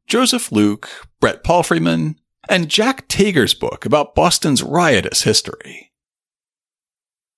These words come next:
I'll also link to our primary sources from David Weston, Emma Selu Adams, William Lloyd Garrison,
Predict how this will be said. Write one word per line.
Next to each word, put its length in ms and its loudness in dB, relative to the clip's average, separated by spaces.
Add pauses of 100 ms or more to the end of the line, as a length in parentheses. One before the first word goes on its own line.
(100)
I'll 240 2
also 340 2
link 220 0
to 100 0
our 100 2
primary 480 2
sources 600 0
from 220 -2
David 340 2
Weston, 760 0 (200)
Emma 180 4
Selu 540 4
Adams, 800 -6
William 380 2
Lloyd 240 -2
Garrison, 880 2